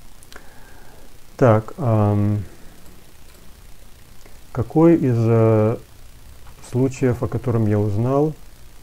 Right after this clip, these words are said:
когда шла речь, ага, значит так. Есть, э, э, контактёр такой, щас, подождите, я здесь его не записал. Я о нём говорил в других видео.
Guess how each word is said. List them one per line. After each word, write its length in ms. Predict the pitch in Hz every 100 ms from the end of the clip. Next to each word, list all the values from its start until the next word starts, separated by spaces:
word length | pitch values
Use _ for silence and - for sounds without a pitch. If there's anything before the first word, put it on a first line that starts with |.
| - - -
когда 300 | - 107 120
шла 260 | 113 117 110
речь, 220 | 120 -
ага, 240 | 120 107
значит 320 | 107 127 151
так. 260 | 113 104 - - - - - - - -
Есть, 540 | 127 151 175 - -
э, 500 | 151 120 113 110 113 107 208
э, 360 | 131 120 113 113 - - - - - -
контактёр 1300 | - 120 117 131 143 - - - - - - 127 127 113
такой, 480 | - 120 - 127 120
щас, 180 | 147 -
подождите, 440 | - 175 131 - -
я 140 | 170 151
здесь 280 | 120 -
его 160 | 123 110
не 180 | 107 107
записал. 800 | 107 - 120 - 139 127 123 127 - - - - - - - - - - - - - - - - - - - - - -
Я 80 | 131
о 40 |
нём 200 | 117 113
говорил 420 | 107 110 110 113 101
в 140 | 107
других 380 | 117 101 113 117
видео. 440 | 127 117 113 113